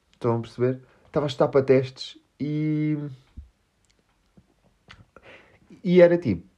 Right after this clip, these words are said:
em Portugal era seis da tarde, tá, começa a anoitecer, acabou, não estudo mais, não estudo mais, a partir de... Quando é de noite acabou, não estudo, não estudo mais, mas eu sempre fui assim, de repente a iva,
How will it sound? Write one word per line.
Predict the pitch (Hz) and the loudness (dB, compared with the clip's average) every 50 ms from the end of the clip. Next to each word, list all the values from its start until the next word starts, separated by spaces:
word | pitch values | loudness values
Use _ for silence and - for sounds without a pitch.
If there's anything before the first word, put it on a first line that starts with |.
| _ _ | _ _
em | 123 123 | -4 -4
Portugal | 117 - - - 123 139 143 151 160 | -4 -4 -8 0 4 4 6 6 6
era | 147 120 104 92 87 - - | 6 6 6 4 2 -4 -8
seis | - - - 180 156 139 127 | -16 -4 2 2 2 2 4
da | 127 135 131 | 4 4 6
tarde, | 127 139 139 143 139 135 - - _ _ _ _ _ | 6 6 6 6 4 0 -6 -16 _ _ _ _ _
tá, | _ - 120 120 | _ 2 2 2
começa | 120 - 147 147 143 160 | 2 2 0 0 2 2
a | 156 | 2
anoitecer, | 151 160 160 - - 123 113 | 2 0 0 2 4 6 6
acabou, | 120 120 - 185 185 185 185 180 | 6 6 6 6 8 8 8 6
não | 156 139 | 4 2
estudo | 139 131 - - 156 170 165 156 | -2 -2 -4 0 2 2 2 2
mais, | 156 156 151 151 151 151 151 - | 2 4 4 4 4 2 2 0
não | - 135 147 156 165 170 | -2 0 0 2 2 0
estudo | 165 - - - 156 156 143 131 | -2 -4 -6 -4 -4 -2 -2 0
mais, | 131 127 127 127 127 127 127 127 127 131 131 127 - - - | 0 2 2 2 2 2 2 0 0 -2 -4 -6 -10 -6 -4
a | 107 | -2
partir | 101 - 113 113 131 135 | 0 0 0 0 0 -2
de... | 131 127 - - - - - _ _ _ _ | -4 -4 -8 -14 -20 -20 -20 _ _ _ _
Quando | _ 165 185 190 196 | _ 4 6 8 6
é | 196 | 6
de | 180 | 6
noite | 180 190 202 202 214 | 6 4 6 8 6
acabou, | 208 208 - 190 196 202 196 | 6 6 6 8 8 8 6
não | 147 143 | 6 2
estudo, | 156 156 - - 196 196 | -4 -6 -8 -8 -4 0
não | 196 156 | 0 0
estudo | 127 - 123 120 131 | 0 0 -2 -2 0
mais, | 139 123 110 110 110 - | 0 0 0 0 -2 -4
mas | 90 127 135 139 | 0 0 2 2
eu | 160 | 2
sempre | 156 175 170 160 | 2 2 0 2
fui | - 165 | 2 2
assim, | 160 160 151 127 | 2 2 2 0
de | 127 131 | 0 -2
repente | 120 - - 175 180 175 175 | -2 2 4 4 4 4 2
a | 147 | 2
iva, | 131 127 123 113 113 127 143 156 | 2 2 0 0 -2 -2 -4 -4